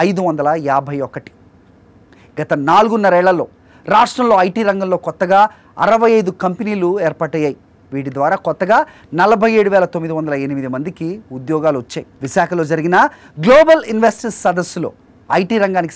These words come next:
సంబంధించి అరవై ఐదు ఎంఓయూలు జరిగాయి, అంటే గ్రౌండెడ్ అయ్యాయి. just సైన్ చేసి లక్షల కోట్లు వచ్చేసాయి పెట్టుబడులు అంటూ రెండు వేల పద్నాలుగు నుంచి పంతొమ్మిది మధ్య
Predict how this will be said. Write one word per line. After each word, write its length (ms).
సంబంధించి 420
అరవై 360
ఐదు 160
ఎంఓయూలు 500
జరిగాయి, 380
అంటే 180
గ్రౌండెడ్ 480
అయ్యాయి. 220
just 180
సైన్ 280
చేసి 240
లక్షల 300
కోట్లు 320
వచ్చేసాయి 580
పెట్టుబడులు 520
అంటూ 160
రెండు 180
వేల 100
పద్నాలుగు 440
నుంచి 180
పంతొమ్మిది 400
మధ్య 180